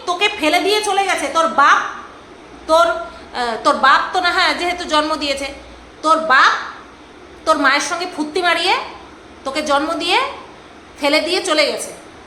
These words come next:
ঠিক আছে? পতিতালয়ে তোর জন্ম, সেখান থেকে বিয়ে করেছিস একটা আধবুড়াকে, একটা আধবুড়াকে বিয়ে করে দুটো কোনো রকমে জন্ম দিয়ে তা, সেই দুটোরেও আনাংলা অমানুষ তৈরি করেছিস।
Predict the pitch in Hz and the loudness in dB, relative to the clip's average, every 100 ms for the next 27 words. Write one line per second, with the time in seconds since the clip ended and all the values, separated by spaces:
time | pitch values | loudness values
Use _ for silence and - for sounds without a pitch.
0 | - - - - 311 453 440 - - - | -20 -20 -20 -10 0 0 0 -4 -8 -18
1 | - - 330 339 381 381 381 381 392 403 | -20 -14 -6 -4 0 2 4 2 2 -2
2 | 285 277 294 311 208 - - - - - | 2 2 2 -2 -6 -10 -18 -20 -20 -20
3 | - - - 320 349 370 370 381 392 - | -20 -12 -6 -2 0 0 -2 -2 0 -2
4 | 277 330 349 349 359 392 403 - 277 370 | -2 -2 0 -2 0 0 -2 -2 0 2
5 | 359 320 320 320 370 349 - - - - | 4 4 4 2 2 2 0 -6 -12 -18
6 | - - - - - 262 - 381 392 311 | -20 -20 -20 -20 -10 -10 -4 -2 2 2
7 | 302 277 330 339 339 359 240 285 320 330 | 2 -2 0 0 2 -4 -4 -4 -4 -2
8 | 339 359 370 262 330 320 320 330 339 359 | -2 -2 -4 -8 -6 -2 2 2 2 0
9 | 359 247 254 294 330 320 359 392 262 240 | -2 -2 -2 -2 -4 -2 -2 0 0 0
10 | - 285 330 330 349 359 403 - 277 311 | -2 -4 -4 -4 -2 2 2 2 2 0
11 | 320 339 392 254 294 339 415 - 392 359 | 2 2 2 2 0 0 -2 -2 -2 -2
12 | 359 302 277 - - - | -2 -4 -4 -8 -10 -10